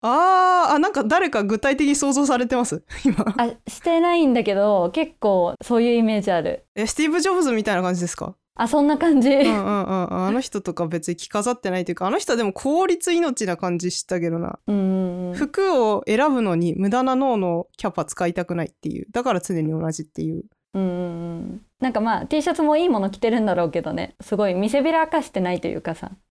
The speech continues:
Speaker 1: あ、その意識は絶対ないですね。
Speaker 2: うんうんうん。
Speaker 1: うん。まあでも世の成功者、いわゆる成功者ってみんな確かにでもこの特徴ある。外見は普通。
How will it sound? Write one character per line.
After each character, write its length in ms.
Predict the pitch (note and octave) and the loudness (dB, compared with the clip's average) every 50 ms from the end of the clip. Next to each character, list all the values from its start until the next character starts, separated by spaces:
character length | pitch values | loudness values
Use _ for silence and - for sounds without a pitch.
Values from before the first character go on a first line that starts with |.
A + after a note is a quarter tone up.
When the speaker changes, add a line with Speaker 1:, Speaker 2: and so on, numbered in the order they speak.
| _ _ | _ _
Speaker 1:
あ、 240 | - - G#3 G3+ F#3+ | -4 -2 0 0 0
そ 160 | - - A#3+ | 0 0 0
の 160 | B3+ C#4 C#4+ C#4+ | 2 2 2 2
意 100 | C#4+ D4+ | 2 0
識 240 | D4 - - A#3 | 0 0 0 0
は 60 | G3 F#3+ | 0 0
絶 200 | - G3 E3 - | 0 -2 -2 -2
対 200 | - G3+ F#3+ F#3+ | -2 0 0 0
な 80 | G3 | 0
い 80 | F3+ D3+ | 0 -2
で 60 | - | -4
す 100 | - - | -6 -6
ね。 320 | - F#3+ - - - _ _ _ _ - | -8 -8 -10 -12 -16 _ _ _ _ -4
Speaker 2:
う 40 | |
ん 40 | F#3+ | -2
う 20 | F#3 | -2
ん 40 | F3 | -2
う 20 | |
ん。 720 | E3+ G2 - F3+ F3 F3+ - - - E3+ - - - B3+ - _ _ _ _ - | -2 -4 -4 -4 -6 -6 -8 -10 -10 -10 -10 -12 -14 -18 -20 _ _ _ _ -12
Speaker 1:
う 40 | F3 | -10
ん。 140 | F3 F3+ - | -10 -8 -6
ま 100 | G3+ G#3 | -4 -2
あ 40 | G#3+ | 0
で 100 | G#3 B3+ | 0 0
も 80 | A#3+ G#3+ | 2 2
世 160 | G#3+ C4+ F#4+ | 2 2 2
の 140 | C5+ E4+ D4+ | 2 0 0
成 300 | D4+ - - C4+ D#4+ F4+ | -2 -2 0 0 0 0
功 260 | F4 - F#4 F4 D#4 | 0 0 0 0 0
者、 200 | - - F3 G3+ - | 0 -2 -4 -2 -2
い 80 | A3+ | 0
わ 100 | A#3+ C#4+ | 0 2
ゆ 140 | E4+ F4+ G4 | 2 2 2
る 80 | C#4 C4+ | 0 0
成 160 | - A3 G3 | 0 -2 -2
功 240 | G3 - - G3+ G3 | -2 -2 -4 -4 -4
者 120 | - F3 | -4 -6
っ 40 | D3+ - | -6 -4
て 100 | - F3 | -2 -2
み 120 | F3 G3 | 0 0
ん 100 | A3 B3 | 0 0
な 200 | C4+ C4 B3 G#3+ A#3 - _ - | 0 0 -2 -2 -4 -10 _ -8
確 220 | - C4 - - | -6 -6 -4 -4
か 100 | - G3+ | -4 -4
に 140 | F3 E3+ D#3+ | -2 -2 -2
で 80 | G3+ | -4
も 80 | F#3+ E3+ | -4 -4
こ 120 | - - | -4 -4
の 120 | G3+ G3 G3+ | -4 -2 -2
特 200 | - G#3 G3 - | -4 -6 -6 -6
徴 220 | - G#3 G3 F#3+ | -6 -4 -2 -2
あ 80 | F#3+ F3 | -2 -2
る。 140 | D#3+ E3 - | -4 -6 -6
外 220 | - G#3+ G#3 G3+ | -4 -2 -2 -2
見 180 | - - A#3 G3 | -2 -2 -2 -2
は 80 | D#3+ E3 | -2 -4
普 80 | - | -6
通。 380 | - - - E3+ D#3+ D#3+ D#3+ | -8 -8 -6 -4 -4 -6 -8